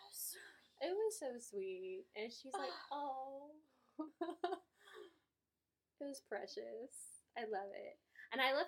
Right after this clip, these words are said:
Speaker 2: how, like, the characters in this story all slowly, like, bond, just like they did in the last story.
Speaker 1: Yes.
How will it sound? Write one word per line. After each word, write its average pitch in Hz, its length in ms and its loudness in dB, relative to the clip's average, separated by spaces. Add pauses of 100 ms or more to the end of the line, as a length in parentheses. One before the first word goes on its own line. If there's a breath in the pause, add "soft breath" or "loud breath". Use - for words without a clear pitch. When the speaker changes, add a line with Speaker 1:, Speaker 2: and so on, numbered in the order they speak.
Speaker 2:
how, 392 100 8
like, 240 280 4 (760)
the 214 400 6
characters 220 400 2
in 208 100 2
this 196 140 0
story 226 360 4 (120)
all 196 180 4
slowly, 196 720 6
like, 185 160 -2 (140)
bond, 190 320 2 (160)
just 214 160 -2
like 202 160 -2
they 180 160 0
did 185 320 0 (160)
in 180 400 -8 (420)
the 190 60 -2
last - 320 -8
story. - 440 -10 (120)
Speaker 1:
Yes. - 560 4